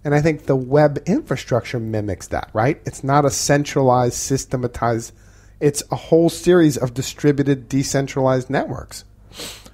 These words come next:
Well, what happens when you build a class around that logic? Well, it's gonna be messy. It's gonna be disjointed.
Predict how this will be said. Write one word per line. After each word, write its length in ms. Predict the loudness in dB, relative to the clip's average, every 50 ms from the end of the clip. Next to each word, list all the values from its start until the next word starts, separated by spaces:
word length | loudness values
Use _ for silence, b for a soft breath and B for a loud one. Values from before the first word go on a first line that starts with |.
| B B B
Well, 200 | 2 4 4 4
what 260 | 4 2 2 2 4 4
happens 360 | 4 2 2 0 -2 -4 -4
when 100 | -4 -4
you 60 | -2
build 220 | 0 0 0 2
a 60 | 0 -2
class 400 | -2 2 2 4 2 2 0 -2
around 260 | 0 0 0 0 0
that 160 | -2 -2 -2
logic? 560 | -2 0 2 0 0 0 -2 -6 -6 -6 -12 b b b b b b b b b b
Well, 160 | -2 0 0
it's 120 | 0 -2
gonna 200 | -2 -2 -2 0
be 160 | 0 0 0 2
messy. 580 | 2 4 2 2 2 0 -2 -2 -2 -4 -6 b b b b b b b
It's 200 | -2 -2 -2 -2
gonna 280 | -2 0 0 2 2 2
be 200 | 0 0 0 -2
disjointed. 1120 | -4 -8 -4 0 0 0 0 0 0 2 4 4 6 4 4 2 0 -4 -4 -4 -8 -12